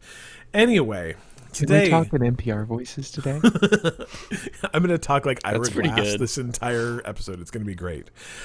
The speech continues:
Speaker 1: Uh, we got some news, a little bit. There's not a lot. This week's one of those kind of, you know, they happen every once in a while. There's not a whole lot going on. You're kind of in the, entering the, the depths of summer, to be honest.
Speaker 2: Well, I mean,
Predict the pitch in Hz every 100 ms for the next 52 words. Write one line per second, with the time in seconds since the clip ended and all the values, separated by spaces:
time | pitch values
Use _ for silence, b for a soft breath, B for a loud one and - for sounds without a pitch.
0 | B B 170 165 151 143 131 123 127 233
1 | 370 - 202 117 123 165 214 185 190 131
2 | 143 - 190 226 160 123 151 160 165 156
3 | - 143 131 131 123 131 127 131 127 147
4 | 233 196 196 190 175 135 113 110 104 120
5 | 110 113 139 135 120 - 143 147 156 156
6 | 147 143 143 131 127 123 123 139 147 226
7 | 226 269 240 180 131 113 107 - 147 135
8 | 120 113 110 92 113 107 123 117 - -
9 | 101 - - 104 76 76 87 87 76 71
10 | 67 139 170 196 165 156 147 139